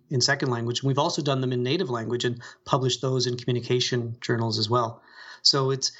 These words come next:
yeah, that, that, that, that cross-fertilization across disciplines does happen among psychology,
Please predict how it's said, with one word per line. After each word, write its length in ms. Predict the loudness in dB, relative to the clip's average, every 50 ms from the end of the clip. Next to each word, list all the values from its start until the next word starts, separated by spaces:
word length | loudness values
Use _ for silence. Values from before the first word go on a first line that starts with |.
| -20 -8 _
yeah, 200 | 2 4 4 4
that, 260 | 2 0 -2 -2 -6 -10 -2
that, 260 | 0 0 0 0 0 -2
that, 240 | 0 0 0 0
that 180 | 0 -2 -2 -2
cross-fertilization 960 | 0 0 2 2 2 0 -2 -2 0 0 0 0 0 0 -2 -2 -4 -4 -4
across 360 | -6 -4 -2 -2 0 0 -2
disciplines 640 | -2 0 0 0 0 -2 -2 0 0 0 0 -2 -4 -8 -10 -20 -12 _
does 200 | 0 2 2 2
happen 320 | 2 2 0 0 0 -2 -2
among 240 | -2 0 0 0 0
psychology, 680 | -2 -2 0 0 0 0 0 0 0 0 0 0 -4